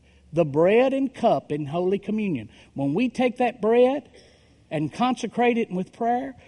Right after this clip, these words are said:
when we take that cup with juice and consecrate it in prayer, we identify them as earthly symbols of the actual body and blood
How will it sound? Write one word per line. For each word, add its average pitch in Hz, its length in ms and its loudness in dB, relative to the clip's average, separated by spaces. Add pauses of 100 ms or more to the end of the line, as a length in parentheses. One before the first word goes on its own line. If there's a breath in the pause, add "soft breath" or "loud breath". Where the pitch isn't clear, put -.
(120 soft breath)
when 185 240 0
we 240 140 2
take 233 320 -2
that - 260 -2
cup 269 400 0
with 190 160 -2
juice 269 460 -2
and 160 160 -6
consecrate 233 640 -2
it 220 120 -2
in 214 200 2
prayer, 233 340 -2 (300 loud breath)
we 247 320 6
identify 208 840 4
them 196 440 -2
as 175 200 2 (120)
earthly 285 480 4
symbols 160 680 -2 (260 loud breath)
of 220 240 6
the 202 220 4
actual 214 640 2
body 262 680 4
and 190 320 -2
blood 202 560 6